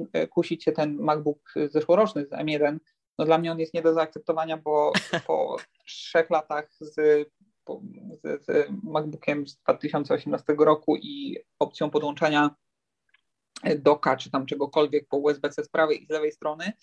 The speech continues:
Speaker 1: nie wyobrażam sobie wrócić już do czasów, gdzie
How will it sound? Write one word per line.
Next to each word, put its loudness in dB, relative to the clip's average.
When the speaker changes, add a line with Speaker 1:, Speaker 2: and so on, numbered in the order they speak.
Speaker 1:
nie -6
wyobrażam 4
sobie -2
wrócić -4
już -6
do 4
czasów, 0
gdzie 0